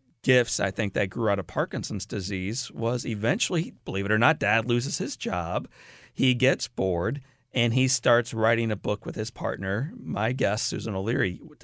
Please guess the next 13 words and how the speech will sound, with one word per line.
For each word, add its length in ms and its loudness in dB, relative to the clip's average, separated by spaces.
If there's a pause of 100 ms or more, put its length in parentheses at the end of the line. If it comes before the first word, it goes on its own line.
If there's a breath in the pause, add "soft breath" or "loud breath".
(260)
You 180 2
wrote 180 4
a 40 2
book 140 0
called 180 -2
Overwhelming 520 4
Odds. 400 -2 (500)
What's 200 2
the 80 0
subject 400 0
of 60 -4
the 60 -8
book? 320 -2